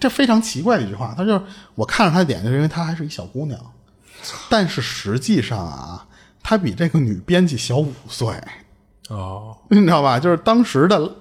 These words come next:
Speaker 1: 这个女的是比他大的。
Speaker 2: 嗯。
Speaker 1: 最厉害的一点是什么啊？就不光是表白成功了，九六年十月份，你想，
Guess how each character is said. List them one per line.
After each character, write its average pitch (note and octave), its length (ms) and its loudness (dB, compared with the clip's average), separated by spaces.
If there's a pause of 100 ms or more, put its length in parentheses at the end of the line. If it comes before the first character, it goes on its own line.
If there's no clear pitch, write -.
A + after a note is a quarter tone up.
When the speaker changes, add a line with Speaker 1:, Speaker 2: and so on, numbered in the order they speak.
(280)
Speaker 1:
这 F3 120 2
个 D3+ 80 4
女 C#3 260 4
的 A#2 100 -2
是 G#3 120 -2
比 C3 100 -4
他 E3 100 -6
大 A#3+ 380 -2
的。 E2 260 -6 (140)
Speaker 2:
嗯。 G2+ 220 -6 (160)
Speaker 1:
最 G#3 220 4
厉 G#3+ 220 2
害 C3 160 0
的 B2+ 80 -2
一 A#2+ 80 -2
点 F#2 160 -4
是 E2+ 60 -8
什 F2 80 -10
么 F2+ 100 -10
啊？ D#2 200 -10
就 G#3 120 -6
不 G3+ 140 -6
光 A3+ 180 4
是 - 100 -2
表 F#2 200 -4
白 G2+ 140 -4
成 A#2+ 260 -2
功 D#3+ 220 0
了， F2+ 200 -4
九 G2 280 -4
六 E3 240 4
年 A#2+ 180 0
十 - 320 -4
月 B2+ 140 0
份， F#2+ 180 -6
你 A#2 80 -2
想， C3 160 -4